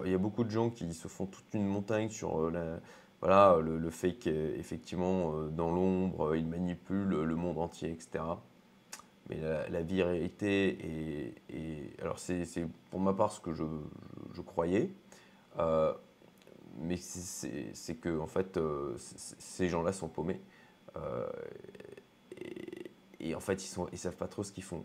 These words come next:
Alors c'est à la fois rassurant dans le sens où ils sont pas en mode, euh, maître de l'univers qui manipule, et en même temps extrêmement inquiétant. Euh, mais ça explique beaucoup de choses, hein.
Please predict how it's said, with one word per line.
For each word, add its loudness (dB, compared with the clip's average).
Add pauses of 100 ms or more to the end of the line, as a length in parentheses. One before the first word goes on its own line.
Alors -2
c'est -4
à 0
la 6
fois 4
rassurant 2
dans 0
le -4
sens -4
où -4
ils -6
sont -8
pas -4
en 0
mode, 0
euh, -2 (400)
maître 2
de 4
l'univers 2
qui -6
manipule, 2 (960)
et 10
en 10
même 8
temps 8
extrêmement 4
inquiétant. 4 (340)
Euh, 4 (880)
mais -6
ça -6
explique -2
beaucoup -4
de -10
choses, 0
hein. -2